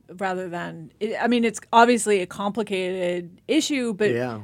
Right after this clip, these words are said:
Speaker 1: part of the conversation has to be, um, the M-, American military is evil.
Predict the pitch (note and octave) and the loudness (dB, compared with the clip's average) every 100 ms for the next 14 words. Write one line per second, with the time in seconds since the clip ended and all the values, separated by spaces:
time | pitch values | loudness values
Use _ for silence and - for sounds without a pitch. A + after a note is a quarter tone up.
0 | - - E4 E4 D#4 C#4 B3+ D#4 F4+ F4+ | -8 4 6 6 2 0 0 -2 -4 -2
1 | E4 A#3 A#3 - G#3+ G#3+ G#3 G3+ - _ | 0 0 -2 -6 -6 -2 -2 -2 -8 _
2 | - G3 A3 A3 A3 A3 A3 A3 G3+ G#3 | -2 2 4 2 -2 -6 -6 -8 -10 -6
3 | A3 G#3 - A3 A3 A3+ A#3 A3 G#3+ G#3 | -6 -6 -8 -4 -2 -4 -6 -8 -8 -10
4 | - G#3+ A#3+ C4 B3 A3+ A3 A3 F#3+ - | -12 -10 -6 -6 -4 -4 -4 -6 -8 -8
5 | D4 F#3 D3+ | -6 -4 -6